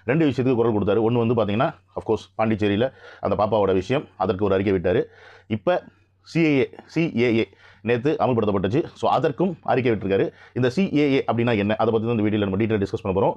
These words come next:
என்னோட சேனல் நீங்க ஃபர்ஸ்ட் டைம் வர்றீங்க அப்படின்னா சேனலை சப்ஸ்கிரைப் பண்ணிட்டு பெல் பட்டன் பிரஸ் பண்ணுங்க, ஷேர் பண்ணுங்க. முக்கியமா தளபதி ஃபேன்ஸ் எல்லாரும் கொண்டு போய் சேருங்க. ஏன்னா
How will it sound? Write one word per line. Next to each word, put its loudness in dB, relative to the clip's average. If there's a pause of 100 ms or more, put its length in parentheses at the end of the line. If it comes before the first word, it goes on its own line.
(240)
என்னோட 2
சேனல் 0
நீங்க 0
ஃபர்ஸ்ட் -2
டைம் 0
வர்றீங்க 0
அப்படின்னா -4 (160)
சேனலை -4
சப்ஸ்கிரைப் -2
பண்ணிட்டு -4
பெல் 0
பட்டன் -2
பிரஸ் -4
பண்ணுங்க, -4
ஷேர் 0
பண்ணுங்க. -4 (300)
முக்கியமா 0
தளபதி 2
ஃபேன்ஸ் -2
எல்லாரும் 0
கொண்டு 0
போய் -2
சேருங்க. 0
ஏன்னா 0